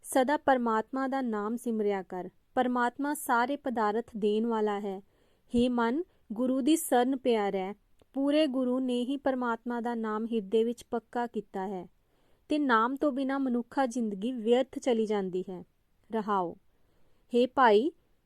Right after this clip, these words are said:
ਜਿਹੜੇ ਮਨੁੱਖ ਆਪਣੇ ਮਨ ਦੇ ਪਿੱਛੇ ਤੁਰਦੇ ਹਨ, ਉਹ ਸਦਾ ਗੁਰੂ ਦੀ ਸ਼ਰਨ ਤੋਂ ਬਿਨਾਂ ਮੂਰਖ ਹੋਏ ਰਹਿੰਦੇ ਹਨ।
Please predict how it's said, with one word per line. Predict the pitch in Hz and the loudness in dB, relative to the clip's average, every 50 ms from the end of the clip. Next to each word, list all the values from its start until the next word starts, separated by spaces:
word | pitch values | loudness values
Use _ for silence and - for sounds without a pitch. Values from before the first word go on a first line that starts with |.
| - - | -12 -10
ਜਿਹੜੇ | 180 - 240 254 269 269 320 359 | -6 -2 0 2 4 6 6 6
ਮਨੁੱਖ | 339 339 302 302 302 - - 320 | 6 6 4 4 2 2 4 4
ਆਪਣੇ | 277 277 - 277 294 | 4 4 2 -2 -2
ਮਨ | 277 247 233 220 226 226 240 | 0 2 2 2 2 0 0
ਦੇ | 240 294 | -2 -2
ਪਿੱਛੇ | - 277 269 - - 285 269 | -2 -4 -6 -4 -4 -4 -2
ਤੁਰਦੇ | 247 277 262 240 214 233 262 262 | 0 0 -2 0 0 0 0 0
ਹਨ, | 254 262 262 269 269 | 0 -2 -2 -4 -4
ਉਹ | - - 285 | -2 -2 -2
ਸਦਾ | 285 - - 262 233 240 277 285 | -2 -2 -2 -2 0 0 0 -2
ਗੁਰੂ | 254 214 220 233 226 247 269 | -2 -2 -2 -2 0 0 -2
ਦੀ | 240 285 285 | -2 -2 -4
ਸ਼ਰਨ | - - 262 233 226 233 233 233 | -2 -2 -2 0 0 0 -2 -2
ਤੋਂ | - 233 | -2 -2
ਬਿਨਾਂ | 208 208 220 202 214 233 269 | -2 0 -2 -2 -2 -4 -6
ਮੂਰਖ | 247 214 214 226 240 247 269 277 - - | -6 -2 0 0 0 0 -2 -2 0 2
ਹੋਏ | 247 220 214 | 2 4 4
ਰਹਿੰਦੇ | 208 196 185 185 175 185 190 190 | 2 0 -4 -4 -4 -6 -6 -6
ਹਨ। | 196 185 180 180 | -8 -10 -12 -12